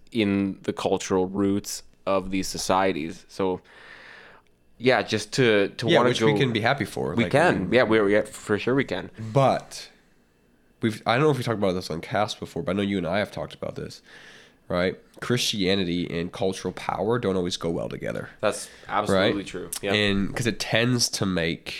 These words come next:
Speaker 2: a much more this worldly focused church in the sense of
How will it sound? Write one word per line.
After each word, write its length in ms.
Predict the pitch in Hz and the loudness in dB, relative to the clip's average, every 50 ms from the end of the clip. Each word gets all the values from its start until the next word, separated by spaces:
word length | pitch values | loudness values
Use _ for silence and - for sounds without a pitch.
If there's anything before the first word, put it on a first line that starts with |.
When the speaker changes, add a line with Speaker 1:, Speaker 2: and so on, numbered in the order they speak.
| - - - _ _ _ _ _ - - _ - - - - _ _ _ _ _ _ _ - | -14 -18 -20 _ _ _ _ _ -20 -20 _ -20 -20 -20 -20 _ _ _ _ _ _ _ -2
Speaker 2:
a 540 | 95 95 90 82 80 87 87 85 87 - - - - - - - - - - - - - - - - _ _ _ _ _ _ _ _ _ _ _ _ _ _ - - - - - | 0 0 0 2 0 0 0 0 -2 -4 -6 -12 -20 -20 -20 -20 -20 -20 -20 -20 -20 -20 -20 -20 -20 _ _ _ _ _ _ _ _ _ _ _ _ _ _ -20 -20 -20 -10 -4
much 360 | 98 101 107 78 - - - | 0 0 0 0 -2 -2 -2
more 200 | 110 104 101 95 | 0 2 2 0
this 400 | 92 92 92 92 92 - - - | 0 0 -2 -2 -2 -2 -6 -8
worldly 520 | - 90 90 92 95 95 - - 90 90 | -6 -6 -4 -4 -4 -4 -4 -4 -4 -4
focused 600 | - - - - 71 - - - 80 - - - | -4 -4 -6 -6 -6 -6 -6 -8 -8 -8 -8 -8
church 600 | - - - - - - - - - - - - - - | -10 -8 -8 -6 -8 -8 -8 -12 -12 -12 -12 -8 -4 -2
in 60 | 101 | -2
the 80 | 95 | -2
sense 360 | 95 - - 90 87 95 - - | 0 0 0 0 0 0 -2 -2
of 340 | 87 82 85 - - - | -2 -2 -2 -4 -8 -14